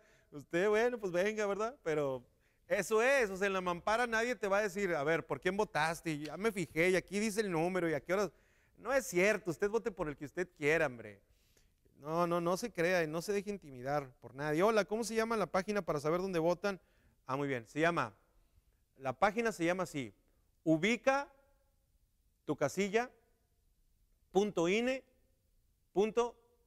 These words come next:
m x, ¿sale? Ubica tu casilla punto ine punto m x. Sale, le presiona, o si no, vete directamente a la página del ine. Le presionas, aparece en pantalla el estado, son cuatro estados, escoge Coahuila,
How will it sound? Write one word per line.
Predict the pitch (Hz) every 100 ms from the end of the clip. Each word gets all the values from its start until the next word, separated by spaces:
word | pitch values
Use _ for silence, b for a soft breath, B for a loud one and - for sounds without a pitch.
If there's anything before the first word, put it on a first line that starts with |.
| _ _
m | 165 180 180 -
x, | 160 98 - - _ _ - _ _ -
¿sale? | 139 208 - _ _ -
Ubica | 135 226 226 214 160 _ _ _ _ _
tu | 123
casilla | 127 175 185 175
punto | - 160 139 -
ine | 220 220 202
punto | - 156 156
m | 147 131
x. | - 110 _ _ _ _ _ _
Sale, | 160 190 226 - 135
le |
presiona, | 123 123 - 170 180
o | 185
si | 202
no, | 247
vete | 254
directamente | 233 220 214 208
a |
la | 196
página | 190 196 196
del | 202
ine. | 233 165 _ _ _ _ _ _ -
Le | 120
presionas, | 139 156 196 220 - - -
aparece | - 147 190
en | 175
pantalla | 165 180 180 196 196 - _ 139
el | 127
estado, | 123 - 254 208 226 _ _ _ _
son | 131 120
cuatro | 160 180
estados, | 175 214 208 139
escoge | - 139 160
Coahuila, | 185 202 208 190